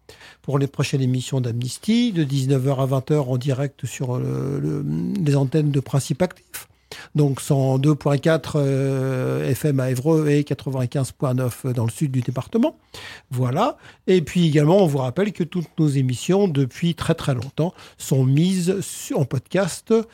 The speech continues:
sur le site de la radio, donc principe actif point net, rubrique Amnesty.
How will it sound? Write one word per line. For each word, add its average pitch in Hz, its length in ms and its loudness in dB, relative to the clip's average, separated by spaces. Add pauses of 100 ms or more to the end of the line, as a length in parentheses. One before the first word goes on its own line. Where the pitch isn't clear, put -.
(160)
sur - 300 0
le 135 120 2
site 156 280 -4
de 135 100 2
la 139 140 4
radio, 123 420 0
donc 180 240 -2
principe - 460 -4
actif - 640 -6
point 123 260 0
net, 190 400 -2
rubrique 131 600 -4 (140)
Amnesty. 156 580 0